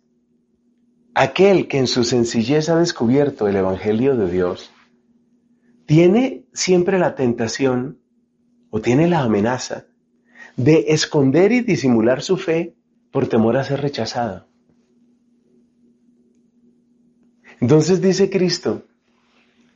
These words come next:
"No caigan en la hipocresía", todo se va a saber al final, "no caigan en la hipocresía".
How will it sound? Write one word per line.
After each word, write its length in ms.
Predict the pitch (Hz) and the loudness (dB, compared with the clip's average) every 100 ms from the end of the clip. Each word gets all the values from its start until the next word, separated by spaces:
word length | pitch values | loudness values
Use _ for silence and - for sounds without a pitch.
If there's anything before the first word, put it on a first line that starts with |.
| _ _ _ | _ _ _
"No 220 | 127 151 | 2 2
caigan 360 | 196 202 233 240 | 4 4 4 4
en 100 | 175 | 4
la 80 | 131 | 2
hipocresía", 800 | 127 120 127 143 196 190 104 | 0 -2 -2 -2 0 0 0
todo 400 | - 113 139 143 - | 2 2 2 0 -6
se 140 | 113 | 0
va 100 | 104 | 0
a 20 | |
saber 260 | 120 120 123 | 2 2 2
al 100 | 131 | 0
final, 260 | 120 123 | -2 0
"no 100 | 117 | 0
caigan 340 | 120 160 175 190 | 0 0 2 2
en 80 | 139 | 2
la 60 | |
hipocresía". 600 | 110 107 110 107 151 120 | 0 -2 -4 -4 0 -2